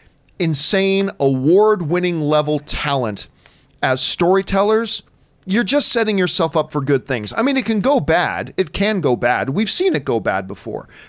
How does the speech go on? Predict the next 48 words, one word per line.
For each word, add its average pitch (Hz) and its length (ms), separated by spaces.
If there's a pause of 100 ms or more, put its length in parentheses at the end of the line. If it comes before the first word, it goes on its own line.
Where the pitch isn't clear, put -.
But 180 140
generally 220 520
speaking, 151 540 (160)
you're 190 140
just 220 260
setting 202 220
yourself 165 380
up 151 120
for 147 120
success 165 500 (300)
when 185 160
you're 185 100
putting 196 320
the 170 80
people 180 540 (160)
who 190 180
already 180 260
have 139 200
demonstrated 196 560
they 147 100
know 147 140
how 143 100
to 139 140
make 135 240
great, 170 380
compelling 151 560
on-screen 139 580
stories, 160 480 (400)
and 156 120
you 165 80
get 143 220
them 147 160
to 135 80
run 131 220
something 123 320
like 110 180
this 110 180
as 113 120
well. 113 160
Now, 143 160
li-, 143 160
listen, 135 340
listen, 98 200
listen. - 220
I 131 140
can 135 180
already 180 420
hear 98 380